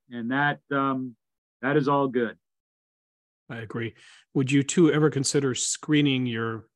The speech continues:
Speaker 2: guest for Thanksgiving? Ben, would you go down the family list and say that Aunt Sarah or Uncle Joe is just too nuts to sit at the table? It's just not worth the bother. In other words, do we in any way sit upon free speech?
Speaker 1: No.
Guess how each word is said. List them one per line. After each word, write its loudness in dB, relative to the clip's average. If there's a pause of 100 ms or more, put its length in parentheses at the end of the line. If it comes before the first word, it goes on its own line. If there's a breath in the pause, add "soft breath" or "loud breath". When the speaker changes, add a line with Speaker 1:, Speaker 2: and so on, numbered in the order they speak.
Speaker 2:
guest -6
for -10
Thanksgiving? -6
Ben, -2
would -6
you -4
go -4
down -2
the -6
family -2
list -4
and -6
say -2
that -4 (640 loud breath)
Aunt -4
Sarah 0
or 0
Uncle -4
Joe -4
is -6
just -8
too -2
nuts -2
to -6
sit -2
at -6
the -8
table? -4
It's -6
just -10
not -6
worth -6
the -8
bother. 2
In 0
other -2
words, 0 (380 soft breath)
do -2
we 0
in -2
any -2
way -2
sit -6
upon -6
free -4
speech? -8 (800)
Speaker 1:
No. -4